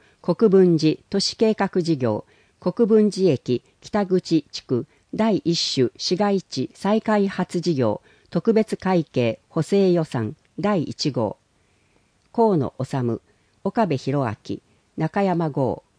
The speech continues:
欠席、甲斐義人。第二回定例会議案審議結果。第二回定例会には議案十二件が提出され、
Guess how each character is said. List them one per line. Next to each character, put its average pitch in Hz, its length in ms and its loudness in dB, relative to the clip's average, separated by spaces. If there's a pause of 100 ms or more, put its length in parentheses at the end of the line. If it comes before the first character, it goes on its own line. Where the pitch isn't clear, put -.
(500)
欠 165 140 -4
席、 - 500 -4 (220)
甲 214 80 -6
斐 170 180 0
義 127 100 0 (200)
人。 - 160 -6 (3750)
第 247 280 0
二 175 100 4
回 156 400 -2 (140)
定 202 180 2
例 180 200 4
会 117 320 -4 (280)
議 180 160 0
案 226 160 2
審 196 300 2
議 180 120 0
結 - 280 -6
果。 - 160 -6 (1000)
第 254 220 0
二 185 100 4
回 170 380 -2
定 202 180 0
例 196 160 2
会 135 240 -2
に 139 120 0
は 120 200 -4 (240)
議 185 200 0
案 175 180 0 (160)
十 214 220 0
二 233 160 0
件 151 200 0
が 127 140 -2
提 160 220 -2
出 - 220 -10
さ 139 140 -8
れ、 135 200 -6